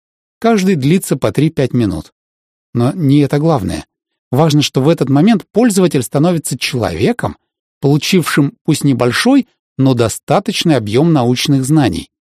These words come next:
причем изложенных просто и доступно в привязке к жизненным ситуациям. Другой мотивирующий момент — продуктивность. Здоровье — такая вещь, которая сама по себе вообще никому не нужна.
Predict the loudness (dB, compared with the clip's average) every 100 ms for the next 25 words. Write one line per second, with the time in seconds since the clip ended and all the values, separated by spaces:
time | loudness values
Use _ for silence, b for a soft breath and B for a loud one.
0 | _ _ _ -6 0 0 0 -2 0 2
1 | 2 2 0 -2 -2 -2 -2 -4 -4 -2
2 | -2 0 -2 -4 _ _ _ -2 0 0
3 | -2 -4 -2 -2 0 0 2 2 0 -2
4 | -2 -2 -2 -6 -12 -14 _ _ _ _
5 | _ _ _ _ _ -4 0 2 2 2
6 | 2 0 -2 -2 -6 -4 -2 -2 -4 -8
7 | _ _ _ _ _ -2 0 0 -4 -2
8 | 0 0 -4 -14 _ _ _ _ _ _
9 | -6 0 2 2 2 0 2 2 2 0
10 | -2 0 0 0 0 2 0 -2 -4 0
11 | 0 2 0 0 2 2 0 0 2 2
12 | 0 0 -2